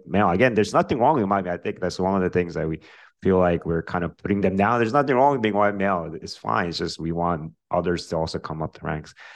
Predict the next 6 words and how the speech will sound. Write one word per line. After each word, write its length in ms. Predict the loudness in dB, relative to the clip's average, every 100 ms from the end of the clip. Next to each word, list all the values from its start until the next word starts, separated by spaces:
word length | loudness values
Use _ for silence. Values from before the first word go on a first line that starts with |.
| -20 _
And 180 | -4 -2
so 240 | 2 4
if 120 | 4 4
there's 180 | 2
zero, 640 | 4 4 6 8 6 2 -6 _ _ -2
then 560 | 2 4 2 -2 -8